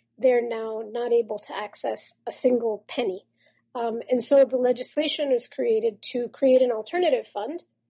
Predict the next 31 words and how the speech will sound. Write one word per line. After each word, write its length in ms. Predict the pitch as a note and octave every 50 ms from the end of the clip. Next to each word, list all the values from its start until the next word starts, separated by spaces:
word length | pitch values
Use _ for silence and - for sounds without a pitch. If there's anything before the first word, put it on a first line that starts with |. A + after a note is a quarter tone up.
| _ _ _ _ G#3+
basically 600 | A3+ A#3 G#3+ - C4 B3 - - A#3+ A#3 A3+ A3+ _ - -
to, 520 | - B3+ B3 A#3+ A#3+ A#3 A#3 A#3 A#3 A3+ - _ _ _ _ _ _ _ -
um, 640 | A#3 A3 A3 G#3+ G#3 G#3 G3+ G#3 G3+ G3+ G3 - - - - - -
to 100 | D4 D4
allow 500 | B3+ A3 A3 A3 A3 A#3+ C4 C4+ C#4+ C4+
workers 420 | A#3 C4 B3+ - - D4 C#4+ C4
who 140 | - C#4+ C4+
were 140 | B3+ B3 A#3
excluded, 580 | A3 - - - - C4 C4+ C#4 C4+ D#4 C#4+ - _ _ _ -
mostly 380 | C4 C#4+ F4+ F4+ - G#4+ G4 F4
undocumented 680 | D4+ C#4 C4 B3+ B3 - D4 C#4+ C4+ C4 C4 - C4
workers, 400 | C4+ C#4 C4+ C#4 - D#4 D4 C4
but 160 | - C4 A3+
also, 640 | G#3+ G#3+ A#3 A#3 - - D4 C#4+ C#4 C#4+ C#4+ D4 D4 _ _ _ _ _ _
for 140 | _ C4+ B3+
example, 680 | G#3+ - - A#3+ A#3+ A#3 - C4+ B3+ B3+ C4 B3+ C#4 - -
uh, 160 | B3+ A#3 A3+ D#4+
formerly 500 | - _ C4+ C4 C4 C#4 C4+ C4+ C4 A#3+
incarcerated 680 | A3+ A3 - - A#3+ - - D4 C#4+ C#4+ C#4+ D4 D4
workers 480 | C#4 C#4 C#4 C#4+ C#4+ - D4+ D4+ C#4+ -
who 120 | - C4+
were 100 | A#3 A3
recently 500 | G#3+ A3+ A3+ - - C4+ - B3+ A#3+ B3
released 520 | A#3+ A3+ A3 A3 G#3 A#3+ C4+ E4 D4 - -
and 120 | A3+ G#3
might 200 | G#3 A3 G#3 A3
not 160 | A3+ A3+ A3
have 100 | A3 G#3
accumulated 720 | - - - - C4 B3 B3+ B3+ B3 A#3+ A#3+ B3 A#3+ A3
enough 260 | G3+ G3 G3+ G3 - -
time, 400 | - - A3+ A3 C4 D#4+ F4